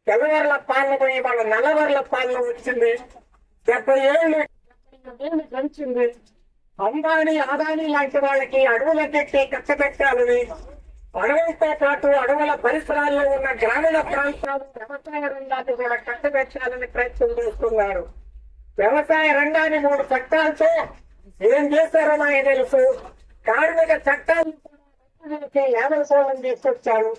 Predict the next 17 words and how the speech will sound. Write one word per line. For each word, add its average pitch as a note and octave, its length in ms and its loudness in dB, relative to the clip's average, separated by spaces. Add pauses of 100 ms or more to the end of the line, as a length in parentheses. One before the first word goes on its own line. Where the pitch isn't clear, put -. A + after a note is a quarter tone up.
(640)
నిర్బంధ C#4+ 520 2
చట్టాలు E4 500 2
తీసుకొస్తున్నారు. C#4 880 0 (560)
ప్రజల D4 360 2
మధ్య D#4 300 0
మతం C#4 440 -4
పేరిట D#4 300 0
విభజన D4 380 0
చేస్తున్నారు. C4+ 680 0 (680)
నిరుద్యోగ C#4 500 0 (100)
సమస్యను C#4+ 500 -2
పరిష్కరించలేదు. C4+ 1040 -14 (640)
అదేవిధంగా D4+ 720 -2 (580)
ప్రజల B3 380 -2
మౌలిక D#4+ 420 0
సమస్యలను D4 580 -2
పరిష్కరించలేదు. C4+ 920 -2